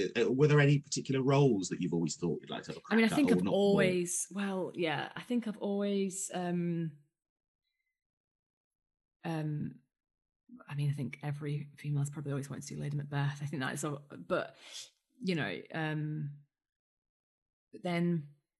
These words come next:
Speaker 2: I don't actually, well, would, now would, would I?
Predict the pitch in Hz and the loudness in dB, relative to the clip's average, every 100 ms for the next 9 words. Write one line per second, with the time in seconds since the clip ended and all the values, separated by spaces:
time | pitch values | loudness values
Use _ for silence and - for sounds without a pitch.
0 | _ _ _ - 185 220 214 220 240 - | _ _ _ -8 0 0 2 0 -2 -4
1 | 220 208 220 220 220 220 233 240 240 226 | -4 -2 -4 0 0 2 0 -2 -4 -6
2 | 233 233 | -6 -4